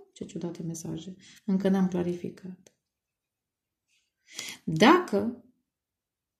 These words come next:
persoana instabilă este blocată de persoana stabilă, nu vorbesc de stabilitate emoțională, ci de stabilitate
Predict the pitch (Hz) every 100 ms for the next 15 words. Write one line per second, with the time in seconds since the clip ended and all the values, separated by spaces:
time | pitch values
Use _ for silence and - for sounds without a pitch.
0 | _ _ - 240 233 - 285 285 247 -
1 | 247 349 381 - 311 233 247 240 247 208
2 | 208 208 262 247 214 214 180 208 226 226
3 | 220 190 170 165 175 233 - - _ _
4 | _ - - _ _ _ - 269 294 220
5 | 196 196 196 196 185 190 190 190 185 175
6 | 170 180 214 277 277 233 240 240 220 220
7 | 214 233 226 226 220 220